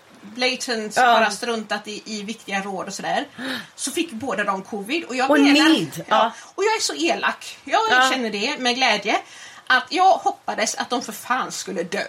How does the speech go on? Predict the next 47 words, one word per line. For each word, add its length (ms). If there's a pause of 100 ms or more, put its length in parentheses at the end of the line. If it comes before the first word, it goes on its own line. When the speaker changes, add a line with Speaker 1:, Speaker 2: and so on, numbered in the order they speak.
(420)
Speaker 2:
Jag 100
vet 60
inte 100
om 100
jag, 260
alltså, 240
det 180
känns, 280
det 140
känns 220
så, 180
jag 140
vet 120
inte 140
om 100
jag 200
är, 160 (140)
<laughs> 140
är, 180 (320)
är 220
riktigt 360
där 400 (100)
mentalt 200
Speaker 1:
Du, 80
jag 400
är 120
Speaker 2:
för 100
att, 460
Speaker 1:
så 60
Speaker 2:
<laughs> 0
att 60
säga 340
inför 260
Speaker 1:
Om 100
de 60
Speaker 2:
alla 260
andra 200
att 80
jag 80
Speaker 1:
bara 120
Speaker 2:
hoppas 40
att 60
de 80
Speaker 1:
hade 140
Speaker 2:
skulle 220
dö. 260
Speaker 1:
kunnat 220